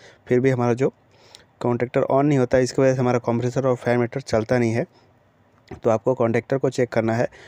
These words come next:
और अगर आपको कॉन्टैक्टर को चेक करने नहीं मालूम है तो मैंने नीचे वीडियो का लिंक दे रखा है और आई बटन पे भी दे रखा है, जाके आप देख सकते हो कि कॉन्टैक्टर को कैसे चेक कर सकते हैं। तो इस वीडियो में फ्रेंड यही था कि सेंट्रल एसी की जो वायरिंग होती है बिल्कुल ईजी है,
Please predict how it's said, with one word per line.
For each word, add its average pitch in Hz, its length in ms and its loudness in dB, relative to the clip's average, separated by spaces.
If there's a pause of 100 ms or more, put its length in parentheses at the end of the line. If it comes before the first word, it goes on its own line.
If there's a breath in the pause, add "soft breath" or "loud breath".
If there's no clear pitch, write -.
(180 loud breath)
और 117 120 2
अगर 135 240 2
आपको 139 260 0
कॉन्टैक्टर 127 480 0
को - 120 -2
चेक 127 200 -2
करने 123 260 -2
नहीं 120 180 0
मालूम 113 320 2
है 147 80 -2 (380 loud breath)
तो 120 80 -4
मैंने 123 200 0
नीचे 123 320 -2
वीडियो 120 340 0
का 120 120 -2
लिंक 123 280 -2
दे 120 160 0
रखा 123 260 -6
है 127 100 -2
और 120 120 2
आई 117 120 2
बटन 120 260 -4
पे 127 80 -4
भी 123 120 -2
दे 117 120 2
रखा 113 220 -4
है, 127 120 -4 (380 soft breath)
जाके 123 360 -2
आप 123 100 -2
देख 117 200 -2
सकते 120 260 -4
हो 131 180 -2 (720)
कि - 200 -6
कॉन्टैक्टर 113 460 -2
को 135 140 -2
कैसे 117 280 -2
चेक 123 200 -4
कर 120 140 0
सकते 117 300 -8
हैं। 139 160 -6 (420 loud breath)
तो 147 60 2
इस 165 280 0
वीडियो 147 260 4
में 151 80 0
फ्रेंड 156 260 0
यही 131 260 2
था 139 160 0 (340 loud breath)
कि 131 80 0
सेंट्रल 143 400 0
एसी 139 220 -2
की 143 100 0
जो 139 160 2
वायरिंग 120 300 4
होती 131 200 -2
है 127 60 0
बिल्कुल 160 320 0
ईजी 143 220 2
है, 143 160 2